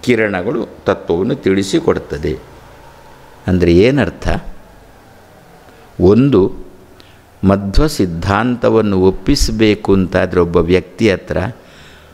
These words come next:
ಬಲಾತ್ಕಾರದ ಅಂಶನೇ ಇಲ್ಲ. ಬಲಾತ್ಕಾರದ ಅಂಶ ಅಂತಂದ್ರೂ ಬಿಸಿ ಮುಟ್ಟಿಸಿ ಒಪ್ಪಿಸುವುದು ಅಂತಂದ್ರೂ ಒಂದೇ ಅರ್ಥ. "ಒಪ್ಪಲಿಲ್ಲ ಅಂದರೆ ಕಡಿತೇನೆ ನೋಡು ನಿನ್ನ ತಲೆ" ಅಂತ ಹೇಳಿದರೆ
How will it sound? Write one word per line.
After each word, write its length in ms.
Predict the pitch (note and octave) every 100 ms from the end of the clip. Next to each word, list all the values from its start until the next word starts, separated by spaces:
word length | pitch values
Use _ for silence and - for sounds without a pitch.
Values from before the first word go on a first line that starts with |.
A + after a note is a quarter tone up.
| - E2
ಬಲಾತ್ಕಾರದ 880 | E2+ G2+ C3 C#3 - A2+ G#2+ G#2+ G#2+
ಅಂಶನೇ 680 | F2+ G2+ A#2+ - F#2+ A2+ E3
ಇಲ್ಲ. 200 | - G2 - - - - - - - - - - - - - - - _ - - - - F#2+
ಬಲಾತ್ಕಾರದ 880 | G2+ C#3+ D#3+ - D3+ D3 C#3 C3+ G#2
ಅಂಶ 360 | A#2+ C3+ -
ಅಂತಂದ್ರೂ 500 | B2+ A#2+ A#2 A#2 B2+
ಬಿಸಿ 420 | G#2+ F2+ A2+ -
ಮುಟ್ಟಿಸಿ 600 | C#3+ B2+ B2 - C3+ -
ಒಪ್ಪಿಸುವುದು 680 | B2+ A2+ - B2+ - A2+ G#2+
ಅಂತಂದ್ರೂ 400 | G#2+ G2 G#2 G#2+
ಒಂದೇ 300 | G2+ G2 F#2
ಅರ್ಥ. 300 | D#2+ D2+ - C#2+ - - - - - - -
"ಒಪ್ಪಲಿಲ್ಲ 560 | - F2+ - A#2+ A#2+ B2
ಅಂದರೆ 240 | C3 D#3
ಕಡಿತೇನೆ 680 | F3 G#2 G#2+ D3+ D3+ E3 D#3
ನೋಡು 280 | C#3 A#2+ G#2+
ನಿನ್ನ 200 | G2+ F#2+
ತಲೆ" 260 | G2+ F#2+ - - - - - - - _ - - - A#2
ಅಂತ 220 | B2+ C3+
ಹೇಳಿದರೆ 840 | G2+ A#2 C#3 B2+ B2 F#2 E2+ -